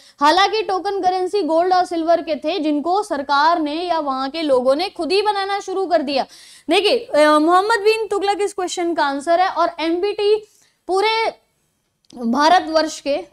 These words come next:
ऐसे शासक हैं जिन्होंने जो भी कुछ अच्छा करना चाहा उसके बदले में ना हमेशा कुछ ना कुछ बुराई हुआ। तो मोहम्मद बिन तुगलक ने पहली बार टोकन करेंसी थर्टीन ट्वेंटी नाइन में जारी यहाँ पे की थी।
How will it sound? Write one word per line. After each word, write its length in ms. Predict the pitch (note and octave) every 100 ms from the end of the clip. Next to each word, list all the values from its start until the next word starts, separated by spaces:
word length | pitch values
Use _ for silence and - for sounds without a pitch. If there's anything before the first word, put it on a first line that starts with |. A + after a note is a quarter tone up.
| _
ऐसे 320 | - D#4+ A4 G#4+
शासक 400 | E4+ D#4 F#4 E4+
हैं 180 | E4+ F4+
जिन्होंने 380 | D#4 E4+ F#4 F4+
जो 200 | B3+ D#4
भी 160 | A4
कुछ 200 | G#4+ G#4+
अच्छा 280 | F4+ F4 E4+
करना 320 | D4+ C#4+ D4
चाहा 280 | C#4 C4 D#4+ - - -
उसके 260 | C#4+ G4 F#4
बदले 300 | D4+ D4 F4+
में 140 | F#4
ना 80 | F#4+
हमेशा 460 | E4 D#4 D#4+ G4+
कुछ 240 | G4+ F4+ F4
ना 140 | F4+
कुछ 180 | F4+ E4
बुराई 440 | A#3+ C#4 D4 E4
हुआ। 240 | D4 G#3 F#3 - - -
तो 60 | E4
मोहम्मद 440 | D#4+ E4+ G4+ A4+
बिन 260 | F4+ G#4 G#4
तुगलक 360 | G4 F#4 F4
ने 140 | E4 F#4
पहली 400 | F#4 F4+ F#4 G#4
बार 180 | G4 F#4+
टोकन 420 | F4+ F4 F#4 F#4
करेंसी 540 | D#4 D4+ D4 G4+ G#4+
थर्टीन 560 | - D#4+ C#4 F4+ G4+ G#4+
ट्वेंटी 420 | D#4+ D4+ D4 F4+
नाइन 240 | D#4 A#3+
में 220 | A#3+ F4+ A4+ - - -
जारी 280 | A#3 B3+ D4+
यहाँ 300 | E4+ C#4+ B3
पे 300 | E4+ B4+ _ _ G#4
की 100 | A4+
थी। 260 | F#4+ F4+